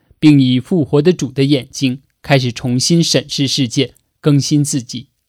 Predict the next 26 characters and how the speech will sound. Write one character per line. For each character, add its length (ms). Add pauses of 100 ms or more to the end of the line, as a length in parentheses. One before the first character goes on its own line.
(1200)
关 240
于 220
新 220
慕 160
道 160
团， 400 (920)
新 260
慕 140
道 160
团 420 (120)
于 180
一 100
九 220
六 200
四 220
年 320 (340)
由 260
埃 180
尔 180
南 220
德 160
斯 300 (200)
和 280
阿 200
奎 240
略 260